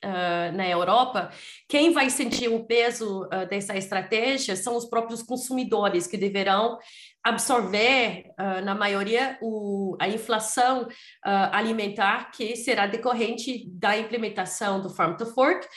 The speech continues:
mas são os mesmos consumidores que estão pedindo essas mudanças. E o entendimento que o eleitor europeu está pronto para assumir um, uma alta, ah, uma inflação alimentar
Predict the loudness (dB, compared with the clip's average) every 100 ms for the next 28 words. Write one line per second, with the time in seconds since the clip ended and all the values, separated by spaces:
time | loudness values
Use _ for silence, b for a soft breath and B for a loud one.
0 | B B B 6 6 6 6 6 8 8
1 | 6 4 2 2 2 4 4 4 2 2
2 | 2 0 -2 -4 0 0 4 4 4 2
3 | 0 -2 0 0 2 0 -2 -8 -10 -10
4 | -16 _ _ B B B B 8 8 8
5 | 6 6 6 4 2 -2 0 0 -4 -10
6 | -4 0 0 -2 -2 0 0 0 -4 -2
7 | -2 -2 -4 -4 -6 -6 -2 2 2 0
8 | -8 0 0 2 -2 -4 -4 -4 -4 -4
9 | -2 -2 -4 -4 -2 0 2 0 0 -4
10 | -4 -6 -2 0 0 -2 -4 -2 0 -2
11 | -2 -2 0 0 2 0 -2 -4 0 0
12 | 0